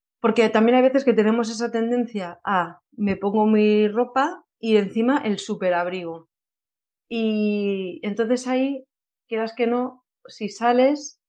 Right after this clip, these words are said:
y de repente tienen un poco de calor y se quitan el superabrigo, se quedan en nada.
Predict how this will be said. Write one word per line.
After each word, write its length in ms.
y 340
de 100
repente 520
tienen 280
un 100
poco 200
de 120
calor 440
y 100
se 140
quitan 240
el 80
superabrigo, 640
se 120
quedan 440
en 180
nada. 380